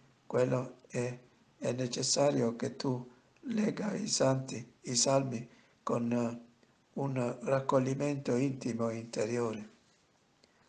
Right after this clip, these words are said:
E poi la preghiera. Se tu non hai tempo di pregare, allora io ti dico, non hai tempo per il Dio e Dio non ha tempo per te.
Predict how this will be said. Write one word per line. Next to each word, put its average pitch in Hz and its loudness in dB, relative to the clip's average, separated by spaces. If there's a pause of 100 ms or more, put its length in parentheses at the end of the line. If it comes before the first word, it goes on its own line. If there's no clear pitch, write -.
(480)
E 156 -8
poi 156 2
la 135 2
preghiera. 123 -4 (2000)
Se - -6
tu 151 0
non 139 2
hai 131 4
tempo 139 2
di 123 0
pregare, 123 2 (640)
allora 120 2 (800)
io 131 4
ti 127 2
dico, 120 0
non 123 -2
hai 135 4
tempo 139 2
per 123 2
il 117 -2
Dio 120 -2 (480)
e 120 -2
Dio 123 0
non 117 0
ha 117 0
tempo 113 -2
per 117 -4
te. 110 -6